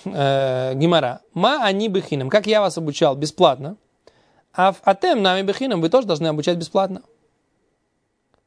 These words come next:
Но, говорит Гемара, тогда и микры, тогда и стихи Торы, письменный Тор, тоже нами бехинам, тоже нужно бесплатно обучать. Моше Рабейну обучал же нас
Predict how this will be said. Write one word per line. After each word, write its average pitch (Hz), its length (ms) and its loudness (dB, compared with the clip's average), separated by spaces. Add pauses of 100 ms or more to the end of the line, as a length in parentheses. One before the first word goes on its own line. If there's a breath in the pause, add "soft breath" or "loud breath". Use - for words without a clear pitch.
(1120)
Но, 127 120 -10
говорит 135 220 -2
Гемара, 151 260 2
тогда 131 240 -2
и 120 60 -4
микры, 180 420 0 (300)
тогда 190 260 -10
и 196 60 -6
стихи 165 360 -4
Торы, 214 380 2 (240)
письменный 240 320 -8
Тор, 170 160 0
тоже 190 220 -2
нами 262 220 0
бехинам, 170 360 -4
тоже 170 160 0
нужно 240 160 -4
бесплатно 160 380 0
обучать. 135 260 -10 (120)
Моше 170 180 0
Рабейну 196 300 2
обучал 156 280 0
же 156 60 -4
нас 147 180 -4